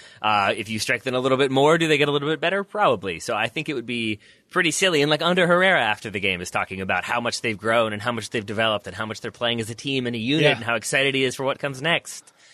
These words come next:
Speaker 1: If what comes next is not the same manager, then all of that momentum is effectively killed.
Speaker 2: Yeah, it's like they keep resetting and resetting and resetting. And this feels to me the closest they've come to building
Speaker 1: Mm-hmm.
Speaker 2: something.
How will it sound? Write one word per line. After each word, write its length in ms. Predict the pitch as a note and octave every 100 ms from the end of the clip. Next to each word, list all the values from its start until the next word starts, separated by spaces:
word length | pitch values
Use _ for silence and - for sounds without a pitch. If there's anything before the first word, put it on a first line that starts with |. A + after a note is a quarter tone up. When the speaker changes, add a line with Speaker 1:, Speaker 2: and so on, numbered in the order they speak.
| -
Speaker 1:
If 120 | - C3
what 160 | -
comes 160 | E3 D#3
next 280 | C#3+ C#3 B2+
is 220 | A#2 A2
not 280 | A2+ A#2+ A2+
the 60 | A2
same 200 | A#2 G2+
manager, 540 | G#2+ D3 E3+ G3 G#3+ -
then 140 | C3
all 180 | C3 C#3
of 60 | C3
that 100 | B2+
momentum 400 | A#2 A2+ A#2+ G#2+
is 100 | G2
effectively 520 | - G2 - E2 D#2
killed. 320 | - - -
Speaker 2:
Yeah, 140 | D#3 A3
it's 140 | G3+
like 100 | C#4
they 140 | C4 A3+
keep 240 | - G#3
resetting 640 | D3+ F3+ G3 F#3+ F3+ E3 C#3
and 160 | C3+
resetting 540 | D3+ D#3 D#3 - D3+ C#3
and 160 | C3+
resetting. 500 | B2+ A#2 D3+ D3 D3
And 80 | C3+
this 140 | E3 -
feels 300 | A3 G#3 -
to 120 | D3+
me 280 | D#3 F3+ D3
the 100 | C#3
closest 560 | - - D#3+ - C#3+
they've 180 | D3 C3+
come 280 | - C#3 B2
to 240 | - B2
building 320 | A2+ B2+ C#3 E3
Speaker 1:
Mm-hmm. 60 |
Speaker 2:
something. 340 | F#3 F3+ G3